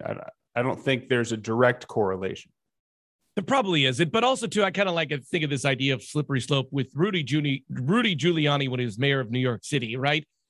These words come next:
Speaker 2: He vowed to clean up Times Square. It was full of prostitutes, drugs, and all these peep show places. And he, if you committed the smallest of crimes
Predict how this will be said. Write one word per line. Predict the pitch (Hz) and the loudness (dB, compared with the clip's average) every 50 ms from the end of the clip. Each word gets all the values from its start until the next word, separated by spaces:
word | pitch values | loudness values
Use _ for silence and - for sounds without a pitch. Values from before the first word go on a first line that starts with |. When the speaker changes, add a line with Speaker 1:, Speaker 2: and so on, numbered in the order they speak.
| _ _ - | _ _ -2
Speaker 2:
He | 190 190 | -2 0
vowed | 139 120 208 240 254 262 196 | 2 2 4 4 2 2 0
to | 208 | -2
clean | - - - 214 208 | -4 -2 0 2 2
up | 196 170 139 | 2 0 0
Times | - 139 170 165 160 135 - | -2 -2 0 0 0 -2 -2
Square. | - 175 151 127 | 0 0 0 0
It | 120 | -2
was | 123 117 - | -4 -8 -6
full | - 170 151 | -4 -2 -2
of | 135 101 - | -2 -2 -2
prostitutes, | - 208 226 214 170 - - 196 135 - - 185 190 185 185 185 185 180 175 180 - | 0 2 2 2 0 -4 -8 -10 -10 -6 -2 0 2 2 4 2 2 0 -2 -4 -10
drugs, | - 123 110 156 170 175 180 175 175 175 170 160 143 127 | -14 -8 -2 0 2 4 4 4 4 2 2 0 0 -2
and | 143 127 - _ _ _ _ _ _ _ - | -2 -2 -4 _ _ _ _ _ _ _ -2
all | - 165 165 | 0 0 0
these | 160 139 - | 0 -2 -6
peep | - - 190 185 - | -6 -4 -2 -2 -2
show | - - 180 160 | 0 0 0 0
places. | 151 - - 165 160 160 151 143 160 151 127 | 0 -2 -2 0 0 0 0 -2 -2 -2 0
And | 139 143 | 0 0
he, | 143 143 139 - - - _ - - - - | 0 -2 -4 -8 -12 -18 _ -18 -12 -4 -2
if | - 131 185 | -2 0 0
you | 233 196 | 0 -2
committed | - - 196 220 220 208 185 - - - | 0 0 0 2 2 2 0 -2 -2 -2
the | 175 175 - | -2 -2 -2
smallest | - - - - 196 226 240 269 302 302 254 - - | -4 -10 -6 -2 0 2 2 2 2 0 -2 -4 -6
of | 214 139 - | -8 -6 -4
crimes | 165 196 185 170 151 147 139 143 151 143 - - | -2 0 2 2 2 2 0 0 -2 -4 -6 -10